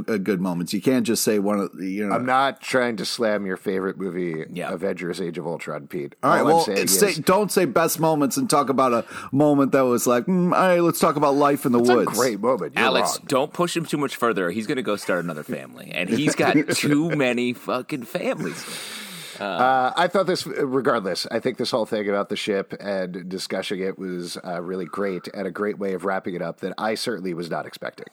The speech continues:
Speaker 3: Yeah,
Speaker 1: If you
Speaker 3: I
Speaker 1: don't like your family, move and start a new one. Next town over, no one will know.
Speaker 3: Uh, wow, that maybe used to work, but not anymore. Um,
Speaker 1: <laughs>
Speaker 3: I, I agree. I thought this was a cool way, especially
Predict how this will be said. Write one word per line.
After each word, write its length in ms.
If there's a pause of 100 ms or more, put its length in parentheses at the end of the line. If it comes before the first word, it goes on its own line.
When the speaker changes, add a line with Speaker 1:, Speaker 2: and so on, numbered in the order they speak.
(540)
Speaker 3:
Yeah, 220
Speaker 1:
If 40
you 140
Speaker 3:
I 40
Speaker 1:
don't 400
like 260
your 120
family, 500
move 400
and 140
start 320
a 80
new 220
one. 280 (540)
Next 300
town 260
over, 300
no 160
one 120
will 80
know. 280 (480)
Speaker 3:
Uh, 440
wow, 280
that 280
maybe 300
used 300
to 80
work, 300
but 260
not 340
anymore. 640
Um, 400
Speaker 1:
<laughs> 20
Speaker 3:
I, 540
I 100
agree. 240
I 80
thought 160
this 180
was 120
a 60
cool 400
way, 340
especially 640